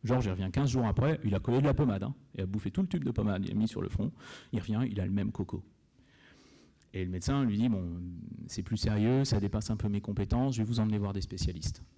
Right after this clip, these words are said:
Donc on va voir des spécialistes, on va travailler sur la fluidité de son sang, on va travailler, on va lui faire des radios, on va faire tout un tas de trucs pour comprendre ce qu'il peut bien avoir et ce qui déconne avec lui, parce qu'il souffre quand même, hein, Georges.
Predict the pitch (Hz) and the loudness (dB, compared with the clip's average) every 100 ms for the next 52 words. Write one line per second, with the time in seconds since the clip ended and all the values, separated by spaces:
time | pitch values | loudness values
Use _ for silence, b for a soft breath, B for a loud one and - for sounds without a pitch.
0 | _ 98 101 95 110 110 98 98 - 98 | _ -10 -6 0 2 2 0 0 0 0
1 | 98 - 95 90 98 95 101 101 - 98 | -2 -2 0 0 0 2 0 -2 -2 -6
2 | 90 98 95 95 - 104 - 98 98 98 | -4 -8 -8 -10 -8 -8 -8 -6 -4 -4
3 | 95 98 95 98 101 101 98 98 98 - | -4 -2 -2 0 0 0 2 2 4 2
4 | 90 98 92 95 101 101 101 95 90 - | 2 2 2 0 2 2 2 0 0 -2
5 | - 240 - 156 - - 185 - 139 117 | -2 -2 2 0 0 -2 -2 -2 2 2
6 | 170 147 - - 104 135 113 107 175 185 | 2 0 -4 -2 0 2 2 2 2 0
7 | 98 - - 104 101 165 139 107 269 - | -2 -2 -4 -2 -2 0 2 0 -2 -6
8 | - 151 190 - 98 92 139 90 - | -4 0 0 0 -2 0 0 -2 -6